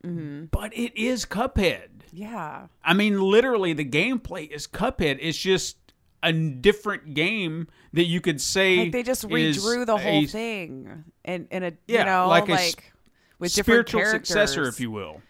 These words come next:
Speaker 1: It was like, even when
Speaker 2: Yeah,
Speaker 1: I saw
Speaker 2: so
Speaker 1: them,
Speaker 2: it
Speaker 1: like, the run and gunning or whatever, like, even the, the animated graphic for the shooting and the fighting was exactly the
Speaker 2: Yeah.
Speaker 1: same.
Speaker 2: Yeah. So it's, it's odd because,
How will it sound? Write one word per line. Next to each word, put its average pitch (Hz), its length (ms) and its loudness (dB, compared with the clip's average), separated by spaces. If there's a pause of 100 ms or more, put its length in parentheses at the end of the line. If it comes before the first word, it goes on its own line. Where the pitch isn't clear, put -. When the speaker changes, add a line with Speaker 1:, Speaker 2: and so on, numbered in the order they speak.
(200)
Speaker 1:
It - 80 -2
was 220 120 0
like, 220 200 2
even 226 200 -4
when 226 140 2
Speaker 2:
Yeah, - 80 2
Speaker 1:
I 185 40 -2
saw 196 200 -2
Speaker 2:
so 175 180 8
Speaker 1:
them, 190 120 2
Speaker 2:
it 185 60 0
Speaker 1:
like, 180 220 0
the 180 100 -2
run 175 280 -2
and 180 160 -8
gunning 175 400 -4
or 160 80 -4
whatever, 147 400 -6
like, 156 180 -8
even 175 300 -8
the, 156 320 -4
the 156 160 -8
animated 165 460 -8
graphic 156 520 -4
for 165 140 -10
the 151 140 -8
shooting 175 600 -8
and 147 140 -12
the 143 40 -12
fighting 180 360 -4
was 165 160 -8
exactly 180 480 -2
the 160 80 -2
Speaker 2:
Yeah. 247 160 -2
Speaker 1:
same. 147 380 -10 (1300)
Speaker 2:
Yeah. 196 260 -2 (300)
So 180 220 2
it's, 165 320 -2
it's 180 260 -2
odd 226 400 0
because, 180 640 -2